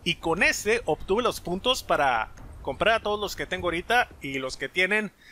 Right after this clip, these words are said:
seguramente ustedes o la mayoría. De hecho, me crea bastante curiosidad por saber cuál operador fue el que ustedes compraron por primera vez cuando adquirieron el juego.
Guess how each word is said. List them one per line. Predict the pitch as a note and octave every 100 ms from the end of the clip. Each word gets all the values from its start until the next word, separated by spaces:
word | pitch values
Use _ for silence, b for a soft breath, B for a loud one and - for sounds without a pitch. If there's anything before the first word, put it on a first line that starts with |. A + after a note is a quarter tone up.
| B
seguramente | B - E3 A#3 A3 G#3
ustedes | E3+ F#3 G3 B3+ -
o |
la | E3
mayoría. | C#3+ C3+ G#3 C4+
De | D3
hecho, | F3 -
me | -
crea | - A3 C4
bastante | A3 - A3 C#4+
curiosidad | G#3 E3+ D#3+ F#3
por | - A#3+
saber | D#3+ E3+ A3
cuál | - G3+ C#4+
operador | C#4 F3+ E3+ G#3+
fue | -
el | G#3+
que | -
ustedes | - G3+ G#3 -
compraron | E3+ D#3 E3+ G#3+
por | F#3+
primera | - C#3+ D#3 E3
vez | E3+ -
cuando | F3+ D3+
adquirieron | C#3 - C3+ E3 E3+
el |
juego. | C3 D3 E3+ A3+